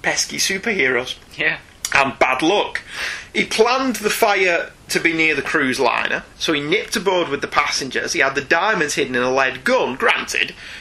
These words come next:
Speaker 1: it was more good fortune than clever planning, but maybe he thought Superman would show up 'cause he was doing this in Metropolis.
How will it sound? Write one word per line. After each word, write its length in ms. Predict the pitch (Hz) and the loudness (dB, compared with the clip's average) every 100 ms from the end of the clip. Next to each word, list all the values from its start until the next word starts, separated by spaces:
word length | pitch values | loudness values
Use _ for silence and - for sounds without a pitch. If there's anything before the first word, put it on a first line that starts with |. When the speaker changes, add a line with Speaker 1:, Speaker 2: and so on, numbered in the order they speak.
| - | -4
Speaker 1:
it 100 | 165 | 0
was 140 | 156 160 | 0 2
more 240 | 156 139 | 0 0
good 220 | 156 143 | 0 0
fortune 480 | - 196 165 - 143 | 2 2 2 0 -2
than 100 | 123 | -2
clever 320 | - 135 117 | 0 0 0
planning, 460 | 113 214 233 131 135 | 0 0 2 0 0
but 140 | 147 | 0
maybe 240 | 196 214 135 | 2 2 0
he 60 | 120 | 0
thought 400 | 127 98 - - | 2 2 -2 -2
Superman 500 | - 135 143 123 127 | 0 0 -2 -2 0
would 140 | 120 | 0
show 260 | 160 160 220 | 2 4 2
up 200 | - - | 0 -4
'cause 140 | 127 | -8
he 60 | 123 | -8
was 140 | 120 | -6
doing 200 | 147 127 | -2 -2
this 160 | 117 - | -2 -4
in 100 | 123 | -4
Metropolis. 540 | 120 185 170 - - | -2 0 0 -4 -8